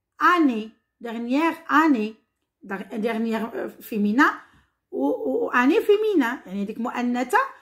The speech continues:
ولا adjectif ديالها مؤنثة. حق ملي نقول لك le jour, le jour, euh, مذكر. إذا le dernier. L'adjectif ديالو كتكون dernier. ماشي dernière. Le dernier jour d'un condamné. La boîte à merveille.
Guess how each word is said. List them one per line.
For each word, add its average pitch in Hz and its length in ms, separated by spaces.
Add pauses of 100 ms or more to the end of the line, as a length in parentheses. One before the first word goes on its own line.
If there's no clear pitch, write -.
(160)
ولا 240 220
adjectif - 260
ديالها 320 240
مؤنثة. 311 640 (180)
حق 277 220
ملي 339 120
نقول 339 240
لك 330 120
le 277 240
jour, 381 260
le 381 140
jour, 415 220
euh, 381 200 (200)
مذكر. 311 560 (440)
إذا 349 180
le 370 160
dernier. 277 720 (240)
L'adjectif 269 560
ديالو 339 280
كتكون 403 320 (100)
dernier. 226 480 (500)
ماشي 220 220
dernière. 320 540 (720)
Le 220 120
dernier 302 520
jour 330 360
d'un 269 280
condamné. 277 720 (920)
La 285 160
boîte 294 480
à 285 200
merveille. 208 1300